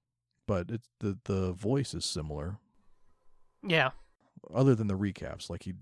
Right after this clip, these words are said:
Speaker 1: like I said, he doesn't do, obviously he doesn't do all that retreading in his other stories, obviously, but yeah, I, f-, I feel like it's very similar.
Speaker 2: Yeah, I would,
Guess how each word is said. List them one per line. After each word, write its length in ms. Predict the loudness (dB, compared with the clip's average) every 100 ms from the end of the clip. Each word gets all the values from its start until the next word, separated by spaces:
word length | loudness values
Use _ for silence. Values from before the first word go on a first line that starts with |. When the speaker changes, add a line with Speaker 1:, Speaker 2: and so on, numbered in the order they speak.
| -8
Speaker 1:
like 180 | -8 -6
I 40 |
said, 200 | -8 -8
he 60 | 0
doesn't 260 | 2 4 2
do, 360 | 2 2 0 -6 _ _ _
obviously 360 | -6 -4 -2 -4
he 40 |
doesn't 300 | -4 -4 -4
do 420 | -6 -4 -4 -6 -10 -18 -20 -8
all 200 | -2 -2
that 220 | -2 -4 -8 _ -6
retreading 640 | -2 -2 -2 -2 -2 -6 -10 _ _ _ _ -8
in 80 | -4
his 140 | -2
other 160 | -4 -6
stories, 460 | -6 -4 -4 -6 -6
obviously, 460 | -8 -8 -10 -10
but 200 | -8 -8 -12 _ _ _ -20 -8
yeah, 200 | -4 -2
I, 40 | -2
f-, 140 | -6 -12
I 40 | -10
feel 180 | -4 -2
like 160 | -2
it's 280 | -4 -6 -12 _ _ _ -14
very 280 | -4 -2 -2
similar. 400 | -6 -10 -12 -16 _ _ _ _ _ -4
Speaker 2:
Yeah, 220 | 0 0 4
I 140 | 6
would, 380 | 6 4 0 -4